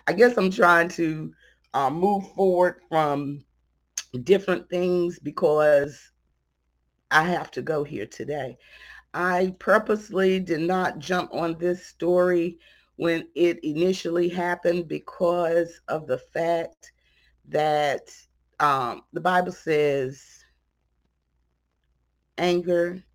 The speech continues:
and sin not." So as you see in the title, it is Joe Biden spending thirty million dollars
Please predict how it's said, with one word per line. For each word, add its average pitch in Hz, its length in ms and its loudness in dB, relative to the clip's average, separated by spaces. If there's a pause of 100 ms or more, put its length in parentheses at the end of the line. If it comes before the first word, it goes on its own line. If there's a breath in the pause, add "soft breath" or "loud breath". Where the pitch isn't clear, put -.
and 139 180 -6
sin 156 420 -8
not." 147 480 -12 (840 soft breath)
So 214 140 0
as 208 180 6
you 262 100 2
see 269 280 0
in 269 100 2
the 226 80 0
title, 190 720 2 (680)
it 220 240 4
is 196 680 4 (280 loud breath)
Joe 214 360 4
Biden 151 760 4 (1600)
spending 170 880 0 (160)
thirty 214 1120 0
million 180 1700 4
dollars - 960 -2